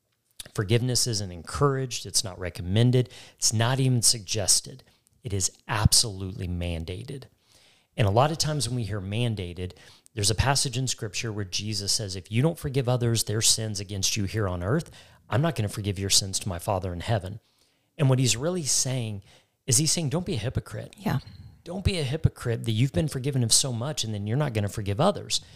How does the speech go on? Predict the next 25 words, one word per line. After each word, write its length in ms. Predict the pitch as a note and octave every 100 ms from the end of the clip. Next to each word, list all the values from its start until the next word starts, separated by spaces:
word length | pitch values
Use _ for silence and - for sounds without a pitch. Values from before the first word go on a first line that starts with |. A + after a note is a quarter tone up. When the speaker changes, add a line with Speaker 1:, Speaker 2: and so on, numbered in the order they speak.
| - - - -
Speaker 1:
And 100 | B2
that's 300 | C#3+ G#3 -
true. 420 | - - F3+ A2+ - - - -
That 180 | C#3 E3
is 200 | D3+ - - _ _
emphatically 1160 | D3+ C#3+ C3+ - - - D3+ F3 E3+ - C3+ C3
true. 360 | - F#3 D#3 D#2
Don't 180 | C3 F3
be 100 | F#3+
a 40 |
hypocrite. 640 | F3+ A3 F#3 - A2 - - - _ -
We've 260 | A#2+ C#3
been 220 | A#2+ D#3 C#3
covered 400 | - D3+ D#3+ D3
in 100 | B2+
grace 340 | A#2 A2+ -
and 100 | A2
mercy, 340 | G2+ G2+ -
therefore 320 | A2+ A#2 - C3
we're 140 | C3+
to 80 | C3+
give 280 | B2 F3+ -
grace 320 | A#2+ G#2+ -
and 100 | G2+
mercy. 440 | F#2+ - - C3